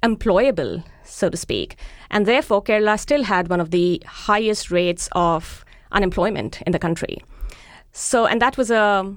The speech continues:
finding I didn't go prepared for. And I think it was quite revealing that you can be,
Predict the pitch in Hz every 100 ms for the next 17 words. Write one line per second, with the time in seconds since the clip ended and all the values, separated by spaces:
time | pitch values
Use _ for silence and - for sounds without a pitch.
0 | _ - 180 190 269 180 165 - 175 175
1 | 220 233 190 202 202 208 - 151 - -
2 | - - - 233 202 196 226 208 - 220
3 | 208 180 170 185 190 110 180 165 170 208
4 | - 208 240 208 202 196 196